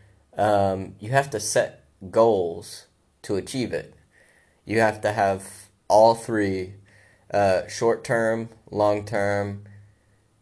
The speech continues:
like, short-term, five-year and ten-year, and y-, maybe even twenty-year. But basically, you know, short-term would be the next six months, um,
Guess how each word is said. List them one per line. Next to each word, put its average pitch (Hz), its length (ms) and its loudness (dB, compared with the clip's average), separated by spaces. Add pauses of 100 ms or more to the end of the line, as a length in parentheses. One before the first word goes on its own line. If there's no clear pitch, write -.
(160)
like, 104 520 2 (760)
short-term, 139 880 0 (720)
five-year 117 580 6
and 95 140 -2
ten-year, 95 560 -2 (340)
and 98 320 -2
y-, 98 160 -6
maybe 104 280 0
even 104 280 0
twenty-year. 90 720 -4
But 92 360 2 (600)
basically, 110 760 2 (180)
you 107 100 -4
know, 101 200 0
short-term 113 580 2
would 101 140 -2
be 98 500 -4 (380)
the 101 140 -2
next 98 260 -4
six - 340 -8
months, 117 640 2 (800)
um, 95 720 0